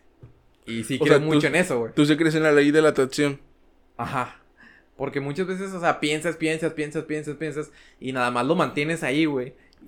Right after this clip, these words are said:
Speaker 1: y nunca lo declaras. Incluso el hecho de, de escribir ciertas cosas, güey, siento como que sí te ayuda muchísimo, güey, porque ya las tienes en un, en tu plano físico.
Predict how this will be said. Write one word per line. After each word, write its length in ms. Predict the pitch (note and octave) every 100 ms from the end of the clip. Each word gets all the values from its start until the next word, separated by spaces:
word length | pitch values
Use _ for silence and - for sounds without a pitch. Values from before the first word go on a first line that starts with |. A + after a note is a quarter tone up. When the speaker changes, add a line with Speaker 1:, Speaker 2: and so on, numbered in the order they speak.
| -
Speaker 1:
y 100 | C#3
nunca 300 | C3 C3 D#3
lo 120 | E3
declaras. 580 | C3 - D3+ D3+ D3+ - _ _ _ _ _ _ _
Incluso 400 | - A#2 B2 B2 E3
el 100 | E3
hecho 320 | D#3+ F3+ E3+
de, 360 | E3+ C#3 - -
de 140 | A#2+
escribir 500 | A#2+ - A#2+ A#2+ C#3
ciertas 540 | C#3 - C#3 C#3 D#3+ -
cosas, 360 | F#3 F#3 C#3+
güey, 200 | B2+ A2+ - _ _ _ _ _
siento 360 | _ A#2+ A2 A#2
como 180 | D3+ C#3
que 100 | B2
sí 120 | A2+
te 80 | B2+
ayuda 240 | B2+ C3
muchísimo, 680 | C3+ C3+ B2+ D#3 D3 B2+ A2+
güey, 160 | G2+ G#2 _ _ _
porque 240 | B2+ A#2 A#2+
ya 180 | A2
las 320 | B2+ C#3 C#3 -
tienes 300 | C3+ C#3+ D3
en 140 | C3+
un, 180 | C3+ - -
en 240 | B2 B2 - _
tu 220 | B2 -
plano 260 | C3+ C3 D3
físico. 480 | E3+ D3 - G#2